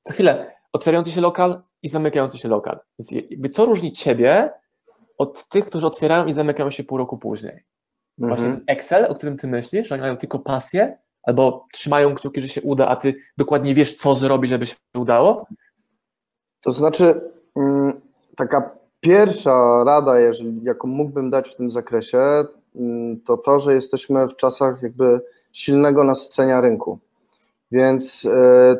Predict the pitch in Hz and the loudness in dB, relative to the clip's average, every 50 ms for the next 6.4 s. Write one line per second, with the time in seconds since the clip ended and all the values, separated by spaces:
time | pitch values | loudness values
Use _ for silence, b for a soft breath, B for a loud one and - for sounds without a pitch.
0 | - - 151 156 165 170 175 170 - - - 151 147 147 147 147 143 143 143 143 | 2 2 2 4 4 4 2 0 -2 0 2 4 4 4 4 4 4 4 4 4
1 | 143 139 135 135 135 135 135 135 131 135 131 160 165 156 170 170 160 160 139 131 | 4 4 4 4 4 2 2 0 -2 -2 0 -2 0 0 0 0 2 2 2 0
2 | 135 131 131 135 135 - - 180 185 185 190 190 190 214 - - 185 196 180 185 | -2 -4 -10 -10 -10 -10 -10 -8 -8 -6 -8 -8 -6 -8 -8 -6 -4 -4 -4 -4
3 | - 190 180 180 170 160 143 127 120 - - 123 _ _ _ - - - - - | -4 -4 -2 0 0 0 -2 -2 -6 -10 -14 -20 _ _ _ -14 -14 -14 -12 -10
4 | 143 127 - 147 135 131 139 123 - _ 131 135 139 143 139 139 _ - 131 - | -10 -8 -4 -4 -2 -2 -4 -4 -6 _ -8 -6 -6 -6 -8 -10 _ -16 -14 -8
5 | - 139 131 - - 143 143 135 143 135 139 127 131 139 131 131 131 139 135 131 | -6 -6 -4 0 2 0 2 0 -2 -4 -4 -4 -4 -6 -4 -2 0 2 2 2
6 | 123 127 120 113 - - 95 95 | 2 0 -4 -6 -6 -10 -12 -14